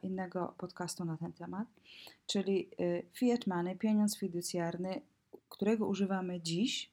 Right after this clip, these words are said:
jest to pieniądz papierowy, drukowany. Bitcoin jako waluta cyfrowa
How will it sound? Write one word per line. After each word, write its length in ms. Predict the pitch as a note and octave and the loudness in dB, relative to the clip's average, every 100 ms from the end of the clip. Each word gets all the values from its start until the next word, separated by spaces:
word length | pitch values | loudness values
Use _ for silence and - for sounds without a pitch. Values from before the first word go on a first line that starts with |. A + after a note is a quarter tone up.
| - | -10
jest 160 | E3 - | -10 -10
to 80 | - _ | -16 _
pieniądz 360 | - F#3+ F#3+ F#3+ | -2 -2 -2 -6
papierowy, 600 | - E3+ F3+ F3 E3+ B3 | -6 -4 -2 0 0 0
drukowany. 760 | G3 G3+ G#3+ F#3+ F3 E3+ F#3 B3 - - - - _ F3 | 2 2 2 -2 -4 -4 -2 -4 -6 -20 -20 -20 _ -8
Bitcoin 720 | E3+ A#3 D4 - G#3+ G#3+ G#3 | 2 4 4 0 2 4 6
jako 520 | G3 G3 G3 F#3+ - | 4 -2 -2 -2 -4
waluta 440 | F3+ F#3+ G3 F#3+ | -2 0 0 -4
cyfrowa 580 | F3+ F3+ F#3+ G#3+ G#3 G3+ | -6 -6 -2 0 0 -2